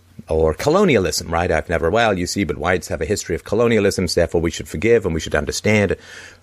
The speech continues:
That never happens. And I'm a philosopher, which means I'm sort of into universals.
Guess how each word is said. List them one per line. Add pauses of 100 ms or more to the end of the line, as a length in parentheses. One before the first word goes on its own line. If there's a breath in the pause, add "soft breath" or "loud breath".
(260 loud breath)
That
never
happens. (640)
And (140)
I'm
a
philosopher,
which
means
I'm
sort
of
into
universals.